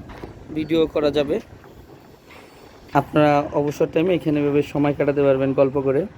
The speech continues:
এটা হচ্ছে ছোটোখাটো আড্ডা মারার জায়গা এবং এছাড়া আমাদের আলাদা কিন্তু, আহ,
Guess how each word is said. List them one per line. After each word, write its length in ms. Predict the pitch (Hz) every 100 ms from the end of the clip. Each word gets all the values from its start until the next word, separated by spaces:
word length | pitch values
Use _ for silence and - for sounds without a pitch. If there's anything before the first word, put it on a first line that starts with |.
| -
এটা 100 | -
হচ্ছে 240 | 196 - 220
ছোটোখাটো 420 | - 196 208 202
আড্ডা 220 | 180 160
মারার 220 | 170 170 160
জায়গা 260 | 160 156
এবং 300 | 226 170 160
এছাড়া 340 | 151 151 170 165
আমাদের 380 | 156 156 160
আলাদা 380 | - 143 151 151
কিন্তু, 560 | 147 151 147 160 143 143 -
আহ, 500 | - 135 127 123 -